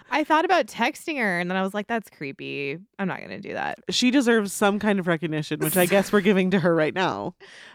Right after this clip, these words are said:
Speaker 1: Okay,
Speaker 2: Anonymous recognition.
Speaker 1: so we had
Speaker 2: Okay.
Speaker 1: this, we had this voicemail from this adorable girl,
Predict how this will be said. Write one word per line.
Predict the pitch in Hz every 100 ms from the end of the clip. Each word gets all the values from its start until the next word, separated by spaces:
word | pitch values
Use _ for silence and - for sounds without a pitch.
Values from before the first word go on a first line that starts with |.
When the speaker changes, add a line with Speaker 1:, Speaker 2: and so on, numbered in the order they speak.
| -
Speaker 1:
Okay, | 269
Speaker 2:
Anonymous | 196 202 214 214 -
recognition. | 208 196 185 165 180 269
Speaker 1:
so |
we | 262 294
had | 277 262
Speaker 2:
Okay. | 269 294
Speaker 1:
this, | 277 - - -
we | 247
had | 233
this | 254 226
voicemail | 196 185 196 180 170 170 180 196 - 226
from | - - - 185
this | 180 185 -
adorable | 175 170 170 175 175 175 175 175 185
girl, | 175 151 151 151 151